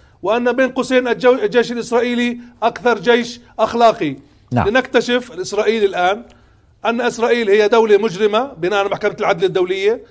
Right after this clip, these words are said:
Speaker 1: وأن الجيش هذا يقتل الأطفال بناء على تقرير الأمين العام الأخير في الأمم المتحدة.
Speaker 2: لكن أيضا أستاذ، دكتور عمر، في هذا السياق،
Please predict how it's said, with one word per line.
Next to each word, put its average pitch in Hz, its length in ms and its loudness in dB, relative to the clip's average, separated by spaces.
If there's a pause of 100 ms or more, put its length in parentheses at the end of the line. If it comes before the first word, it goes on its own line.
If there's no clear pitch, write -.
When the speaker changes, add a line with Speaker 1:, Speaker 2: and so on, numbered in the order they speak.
(200)
Speaker 1:
وأن 240 240 -2
الجيش 247 420 0
هذا 220 360 4 (240)
يقتل 247 320 0
الأطفال 220 520 0
بناء 208 460 -4 (240)
على 208 240 0
تقرير 214 380 -4
الأمين 202 260 -4
العام 190 280 -4
الأخير 202 500 -2 (320)
في 185 100 -4
الأمم 190 160 -2
المتحدة. 151 500 -6 (260)
Speaker 2:
لكن 196 320 2
أيضا 196 500 2
أستاذ، 151 480 2
دكتور 139 320 0
عمر، 143 340 4 (200)
في 131 120 2
هذا 147 180 2
السياق، 139 580 2